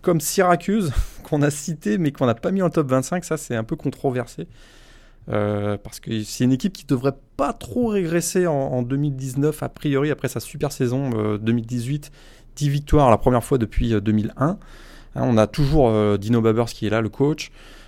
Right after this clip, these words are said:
euh, pour une quatrième saison. On a, euh, Tommy DeVito qui succède définitivement à Eric Dungey, puis c'est vraiment le même type de quarterback, donc ça devrait pas trop changer au niveau de la,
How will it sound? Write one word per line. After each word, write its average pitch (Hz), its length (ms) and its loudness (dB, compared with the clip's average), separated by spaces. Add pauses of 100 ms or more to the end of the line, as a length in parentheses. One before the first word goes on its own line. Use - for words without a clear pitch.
(140)
euh, 104 100 0
pour 110 160 -4
une 104 80 0
quatrième 110 460 -4
saison. 113 340 -2
On 139 340 -2
a, 101 220 0
euh, 98 120 -2
Tommy 127 280 2
DeVito 123 380 0
qui - 180 -8
succède - 440 -4
définitivement 120 720 0
à 110 80 0
Eric 110 220 -2
Dungey, 113 340 -2
puis 123 180 -12
c'est - 200 -6
vraiment 104 220 -2
le 107 40 0
même 123 160 0
type - 200 -12
de 123 80 -2
quarterback, 113 480 -4
donc 104 120 -4
ça 110 140 -8
devrait 104 300 -2
pas - 140 -6
trop 147 220 -4
changer 127 280 -2
au 131 80 -2
niveau 113 220 -2
de 110 80 -6
la, 98 120 -4